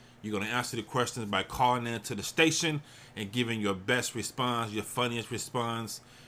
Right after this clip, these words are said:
and, uh, whichever one I find is funniest or the craziest, that would be the winner of the Bluetooth speaker. Okay,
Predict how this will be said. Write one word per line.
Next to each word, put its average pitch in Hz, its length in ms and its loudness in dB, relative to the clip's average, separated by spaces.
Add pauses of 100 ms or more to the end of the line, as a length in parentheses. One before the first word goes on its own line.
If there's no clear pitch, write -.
(120)
and, 104 500 0
uh, 98 160 -2
whichever 113 340 2
one 120 220 0
I 120 60 6
find 107 340 2
is 82 100 -6
funniest 123 560 2
or 104 100 0
the 95 40 2
craziest, 123 720 2 (320)
that 113 160 4
would 107 140 0
be 113 80 2
the 107 100 2
winner 113 300 0
of 95 160 -8
the 98 60 -4
Bluetooth 107 440 -2
speaker. - 520 -4 (540)
Okay, 87 440 -6